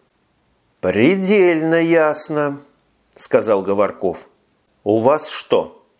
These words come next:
где-нибудь припрятана запасная голова?» «Да нет», пожал плечами Илларион.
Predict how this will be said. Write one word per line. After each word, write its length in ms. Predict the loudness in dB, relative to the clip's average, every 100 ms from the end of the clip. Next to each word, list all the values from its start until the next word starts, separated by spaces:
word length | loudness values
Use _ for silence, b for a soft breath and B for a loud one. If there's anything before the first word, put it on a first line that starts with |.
| _
где-нибудь 840 | -6 0 0 0 0 -2 -2 -6
припрятана 600 | -4 -4 -2 -2 -2 -6 -4
запасная 600 | -2 -2 -2 -2 -2 -2
голова?» 560 | 0 0 2 -2 -4 -18 _ _ _ _ _ _ -14
«Да 320 | 0 2 2
нет», 500 | 0 -2 -2 -6 -20 _ _ _ _
пожал 300 | -2 0 -2
плечами 500 | -2 -6 -2 0 0 -2
Илларион. 520 | 0 0 0 -2